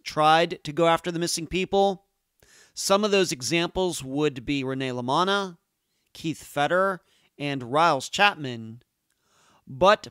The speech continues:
by my calculations, we've only had two episodes where people went missing after being chased by the cops.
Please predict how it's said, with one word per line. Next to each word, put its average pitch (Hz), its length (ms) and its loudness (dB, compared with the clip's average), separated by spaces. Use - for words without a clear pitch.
by 165 160 2
my 214 240 2
calculations, 214 1080 -4
we've 175 220 0
only 220 320 0
had 185 440 -2
two 285 240 0
episodes 131 800 0
where 143 160 -6
people 247 340 -4
went 240 240 0
missing 156 640 -2
after 151 300 -2
being 151 240 -2
chased - 640 -2
by 139 140 -2
the 151 80 -2
cops. - 760 0